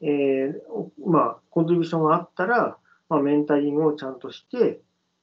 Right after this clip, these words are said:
あのー、まあ、親切に丁寧に接する。で、それをやった上で、まあ、あの、コミュニティを作るために、例えば、あのー、ハンズオンやりますとか、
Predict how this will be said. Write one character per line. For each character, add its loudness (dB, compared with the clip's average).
あ -4
の -6
ー、 -6
ま 0
あ、 -6
親 2
切 -10
に 0
丁 4
寧 0
に 0
接 -14
す -16
る。 -16
で、 0
そ 0
れ 0
を 0
や 0
っ -10
た 4
上 -2
で、 2
ま -2
あ、 -6
あ 0
の、 -2
コ -2
ミ 2
ュ -2
ニ -10
テ -2
ィ 6
を -2
作 2
る 2
た -4
め -4
に、 -4
例 8
え 2
ば、 2
あ -8
の -6
ー、 -
ハ -8
ン -2
ズ -2
オ 0
ン -2
や -4
り -10
ま -6
す -20
と -20
か、 -10